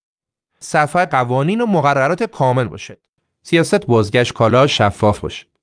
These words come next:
نظرات واقعی کاربران نمایش داده شه. پشتیبانی فعال وجود داشته باشه. محصولات توضیحات کامل داشته باشن.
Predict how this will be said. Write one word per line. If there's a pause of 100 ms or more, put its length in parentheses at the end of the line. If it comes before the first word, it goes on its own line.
(920)
نظرات
واقعی
کاربران
نمایش
داده
شه. (160)
پشتیبانی
فعال
وجود
داشته
باشه. (160)
محصولات
توضیحات
کامل
داشته
باشن.